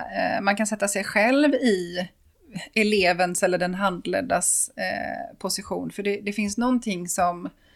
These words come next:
ja, det, det gör nog alla lite frustrerade och provocerade, men, men den här, när man blir läst och läsaren, man förstår att den som läser och som dessutom har en position att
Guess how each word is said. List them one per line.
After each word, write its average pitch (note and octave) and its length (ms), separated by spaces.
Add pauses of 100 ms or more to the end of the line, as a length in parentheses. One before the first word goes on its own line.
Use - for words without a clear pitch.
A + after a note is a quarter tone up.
(140)
ja, F#3+ 120
det, G3+ 200
det G3 240
gör A3 180
nog G3 200
alla A3+ 520
lite C#4+ 260
frustrerade - 520
och G3 80
provocerade, F#3+ 540
men, G3 280
men G3 480
den G3 180
här, G3 420
när G3 160
man F#3+ 360
blir G3 320
läst F#3 760
och - 360
läsaren, F3+ 680 (320)
man G#3 140
förstår C4+ 480
att G3+ 140
den F#3 140
som G3 160
läser F#3+ 540
och G3 120
som F#3+ 140
dessutom F3+ 360
har F3 100
en D#3+ 100
position F3+ 600
att - 360